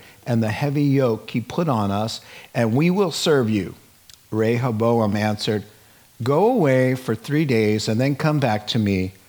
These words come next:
So the people went away." All right, so if you're taking notes, number one,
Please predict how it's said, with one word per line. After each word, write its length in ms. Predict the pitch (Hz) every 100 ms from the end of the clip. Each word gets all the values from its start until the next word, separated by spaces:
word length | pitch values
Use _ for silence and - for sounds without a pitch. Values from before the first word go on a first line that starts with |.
| _ -
So 160 | 113
the 100 | 104
people 640 | 92 - 95 110 101 - -
went 220 | 107 98
away." 600 | 95 95 110 92 78 58 - - _ _ -
All 80 | 160
right, 300 | 147 113 -
so 120 | -
if 120 | 127 127
you're 60 |
taking 320 | 120 123 127
notes, 520 | 120 95 - - - -
number 300 | 101 98 107
one, 400 | 107 110 98